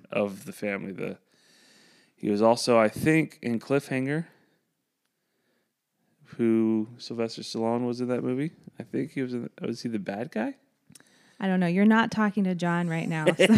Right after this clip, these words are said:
Speaker 2: you're not gonna be able to get any feedback on your movie commentary.
Speaker 1: All right. Well, so you,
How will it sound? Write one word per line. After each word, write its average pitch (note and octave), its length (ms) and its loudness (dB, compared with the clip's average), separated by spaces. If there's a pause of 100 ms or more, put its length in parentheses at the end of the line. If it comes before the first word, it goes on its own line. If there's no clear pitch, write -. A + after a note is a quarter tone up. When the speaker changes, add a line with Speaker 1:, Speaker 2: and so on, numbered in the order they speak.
(160)
Speaker 2:
you're C4 160 12
not - 360 8
gonna A#3+ 180 8
be A#3 140 -2
able A3 120 6
to A3 80 4
get G#3 180 2
any G#3+ 160 2
feedback F#3+ 640 0
on G3+ 200 0
your G#3+ 140 0
movie G#3 360 -2
commentary. F#3 720 -8 (1200)
Speaker 1:
All C3 120 4
right. D3+ 300 4
Well, B2+ 340 0 (1400)
so D#3 300 8
you, E3 560 4